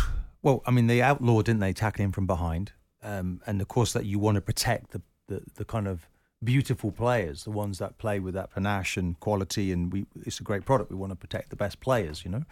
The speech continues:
But I wonder now, Jim, has it gone a little bit too far? I mean, it's just like, it's interesting 'cause, 'cause Simon talks about finding solutions. So I'm trying to find one here. So I'm trying to, trying to link a punishment with what would be seen as maybe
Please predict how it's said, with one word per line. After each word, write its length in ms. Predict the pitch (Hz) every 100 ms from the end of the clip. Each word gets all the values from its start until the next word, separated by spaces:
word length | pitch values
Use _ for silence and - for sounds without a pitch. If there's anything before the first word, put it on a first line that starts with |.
| - - - - -
But 80 | 110
I 40 |
wonder 280 | 113 135 120
now, 240 | 113 107
Jim, 240 | 98 101 92
has 160 | 104
it 160 | 101 - _ -
gone 180 | 98 90
a 40 |
little 200 | 98 101
bit 200 | - -
too 180 | - 95
far? 300 | - 107 87
I 20 |
mean, 140 | 107
it's 100 | 117
just 240 | - 139 -
like, 160 | 107 - _ -
it's 100 | -
interesting 400 | 135 123 - 92
'cause, 240 | - 92 - - - - _ _
'cause 120 | 104
Simon 220 | - 120
talks 240 | 110 104 -
about 340 | 87 98 -
finding 320 | - 104 95
solutions. 480 | 87 104 120 - 87
So 220 | - 98 -
I'm 160 | 107 110
trying 240 | 123 120
to 60 | 110
find 300 | 123 120 104
one 160 | 82
here. 220 | 73 76 78
So 140 | - 104
I'm 100 | 104
trying 280 | 127 127 117
to, 180 | 110
trying 240 | 98 104 101
to 40 |
link 340 | 101 117 113 - _
a 100 | 107
punishment 520 | - 113 104 - 87 -
with 300 | 101 98 90 - - - -
what 160 | 131 127
would 160 | 117
be 180 | 113 107
seen 340 | 98 120 107
as 200 | 98 95 -
maybe 380 | - 127 127 117